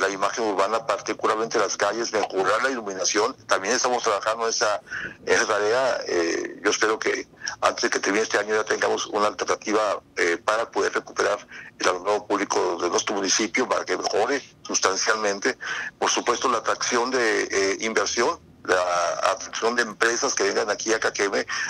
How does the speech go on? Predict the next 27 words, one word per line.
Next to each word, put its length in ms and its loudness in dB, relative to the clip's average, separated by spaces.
a 140 2
generar 300 2
empleo. 460 0
Estamos 420 0
en 120 0
eso, 320 0
ya 400 0
hemos 280 0
concretado 560 0
dos 200 2
acuerdos 340 0
fundamentales 600 0
que 280 2
una 200 2
vez 140 0
que 100 0
se, 320 0
eh, 460 2
instalen 420 0
estas 220 0
empresas 560 -2
va 80 0
a 40 0
empezar 300 0
a 40 2
haber 280 -2
una 380 0